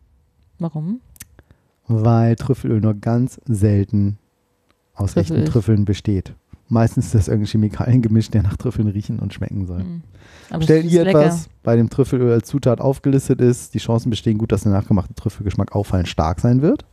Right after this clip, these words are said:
Speaker 1: Mhm.
Speaker 2: Und die Tropfen Trüffelöl für zwanzig Cent,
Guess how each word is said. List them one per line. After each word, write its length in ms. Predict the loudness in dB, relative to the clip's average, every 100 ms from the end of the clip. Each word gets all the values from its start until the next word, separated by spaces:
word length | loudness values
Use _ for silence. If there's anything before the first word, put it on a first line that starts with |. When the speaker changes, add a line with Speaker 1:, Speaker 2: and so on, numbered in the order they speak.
| _ -8
Speaker 1:
Mhm. 360 | -6 -4 -6 -6 -12 _ _ _ _ -20 -4
Speaker 2:
Und 100 | 0
die 80 | 0
Tropfen 400 | -2 -6 -2 -2
Trüffelöl 460 | 0 -2 2 2 0 _ _ 2 2 2
für 180 | -2
zwanzig 460 | 0 2 2 0 0
Cent, 400 | 2 2 0